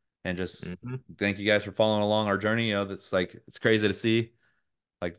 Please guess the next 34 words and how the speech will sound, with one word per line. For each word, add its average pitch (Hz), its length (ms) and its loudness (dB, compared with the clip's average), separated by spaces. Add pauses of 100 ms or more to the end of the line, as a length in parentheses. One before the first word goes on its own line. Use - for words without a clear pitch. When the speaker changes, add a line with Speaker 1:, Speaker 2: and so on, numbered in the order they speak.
(120)
Speaker 1:
the 90 120 -4
strides 104 400 2
that 98 80 2
we 98 100 -2
made, 104 400 -2
but, 76 260 -4
you 87 100 -8
know, 90 120 -4
that's, 87 360 -8
we 85 180 -6
got 87 140 2
a 90 40 2
lot 90 220 2
more 98 180 0
coming 82 340 -4
'cause 76 200 -6
we 78 80 -6
got 80 140 -2
a - 20 0
lot 82 180 0
more 90 140 0
work 87 160 0
to 76 80 -10
do. 69 160 -8 (640)
<laughs> 87 80 -8 (560)
Speaker 2:
Yep, 98 260 -2
exactly. 90 720 -4 (1500)
Speaker 1:
All 90 120 -2
righty. 104 320 0 (1160)
Speaker 2:
Yeah, 156 260 4 (160)
let's 135 200 -4
end 147 160 0
it 139 160 0
there. 156 320 2